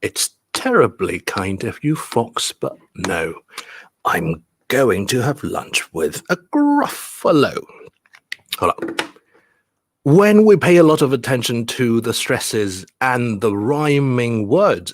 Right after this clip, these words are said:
at the end, it's gonna sound like this.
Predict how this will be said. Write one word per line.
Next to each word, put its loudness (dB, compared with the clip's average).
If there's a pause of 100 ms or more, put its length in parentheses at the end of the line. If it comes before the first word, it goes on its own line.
at -14
the -10
end, -6 (2500)
it's -6
gonna -2
sound -6
like -12
this. -12